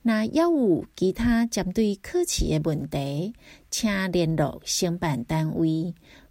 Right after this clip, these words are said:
国立台湾师范大学服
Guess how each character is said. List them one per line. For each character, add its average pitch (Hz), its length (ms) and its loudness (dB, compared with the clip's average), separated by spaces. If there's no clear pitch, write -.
国 214 100 -2
立 202 300 0
台 175 240 0
湾 156 340 -2
师 - 240 -4
范 143 280 -4
大 - 100 -8
学 - 340 -6
服 240 120 0